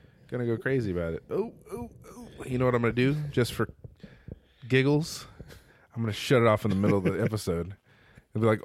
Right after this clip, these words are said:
Speaker 1: "Oh, it's on the outside. I was on the inside. It would've been fine." Is this what you're talking about?
Speaker 2: Yes.
Speaker 1: You don't want it over here, do
Speaker 2: I,
Speaker 1: you?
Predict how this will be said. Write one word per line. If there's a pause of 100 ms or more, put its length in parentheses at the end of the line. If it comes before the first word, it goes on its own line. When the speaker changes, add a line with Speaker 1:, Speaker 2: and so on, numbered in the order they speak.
(100)
Speaker 1:
"Oh,
it's
on
the
outside.
I
was
on
the
inside.
It
would've
been
fine." (1700)
Is
this
what
you're
talking
about?
Speaker 2:
Yes. (220)
Speaker 1:
You
don't
want
it
over
here,
do
Speaker 2:
I,
Speaker 1:
you?